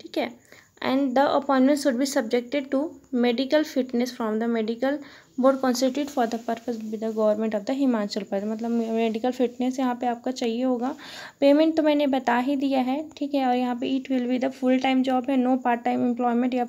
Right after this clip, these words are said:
प्राइवेट जॉब यहाँ पे अलाउ किया जाएगा। और है on successful अगर कंप्लीट करते हैं वन ईयर क्वालिफाइंग सर्विस, तो वहाँ पे they will be entitled for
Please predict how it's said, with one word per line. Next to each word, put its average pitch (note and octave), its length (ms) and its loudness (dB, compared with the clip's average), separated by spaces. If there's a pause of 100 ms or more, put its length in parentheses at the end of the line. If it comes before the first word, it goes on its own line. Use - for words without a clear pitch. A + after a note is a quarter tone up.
प्राइवेट A3+ 380 -2
जॉब B3 200 -4
यहाँ A#3 240 -2
पे D#4+ 140 0 (480)
अलाउ A#3+ 340 8
किया D4 220 4
जाएगा। B3+ 360 2 (960)
और B3 180 4
है C#4 160 0
on D4+ 240 2
successful D4+ 480 -2
अगर C#4+ 160 2
कंप्लीट C#4+ 360 0
करते C4 300 -2
हैं D4 140 2
वन B3+ 120 2
ईयर B3+ 200 2
क्वालिफाइंग B3+ 420 0
सर्विस, B3 460 -2 (420)
तो D4 100 4
वहाँ C#4+ 300 6
पे D#4 120 4
they C#4 260 4
will D4+ 180 2
be D#4+ 160 4
entitled C#4 460 2
for D4 100 2